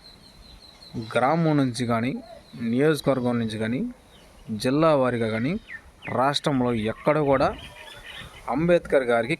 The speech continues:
కనీసం ఒక పూలదండ కూడా వేయలే. బాగా ఆలోచించండి. ఎస్సీ, ఎస్టీ, బీసీ మైనారిటీ ప్రజలారా, బాగా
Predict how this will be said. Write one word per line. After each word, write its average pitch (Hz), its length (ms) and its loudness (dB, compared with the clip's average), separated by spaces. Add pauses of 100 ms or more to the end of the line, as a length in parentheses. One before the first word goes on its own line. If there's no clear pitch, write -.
కనీసం 131 340 0
ఒక 123 120 -2 (100)
పూలదండ 123 500 0
కూడా 123 160 0
వేయలే. 104 200 -2 (2000)
బాగా 131 300 2 (100)
ఆలోచించండి. 107 540 -2 (2750)
ఎస్సీ, - 280 -4 (220)
ఎస్టీ, - 240 -4 (100)
బీసీ 123 280 0 (100)
మైనారిటీ 120 460 -2
ప్రజలారా, 113 400 -2 (1500)
బాగా 143 280 2